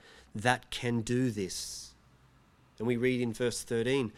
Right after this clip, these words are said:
"But all things are exposed, are made manifest by the light. For whatever makes manifest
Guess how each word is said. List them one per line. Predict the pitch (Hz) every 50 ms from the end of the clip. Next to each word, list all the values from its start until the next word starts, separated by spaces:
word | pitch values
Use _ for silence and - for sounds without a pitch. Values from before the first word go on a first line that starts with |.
| - - - - -
"But | - 127 -
all | 101 131 147 165 180 170
things | - - - 120 113 117 113 - 120
are | 113 110
exposed, | 110 - - - - - 135 127 117 113 110 110 107 -
are | - 113
made | 104 107 107 110 110 113 107 101
manifest | 104 110 123 123 123 113 - - 98 98 - - -
by | - 101 101 101
the | 104 101
light. | 101 214 - - 208 - - _ - _ _ _ _ _ - - -
For | - 139 131
whatever | 123 131 127 143 143 147 143
makes | 127 120 120 113 - - - - - - -
manifest | - 110 135 151 160 147 - - 107 104 - - - -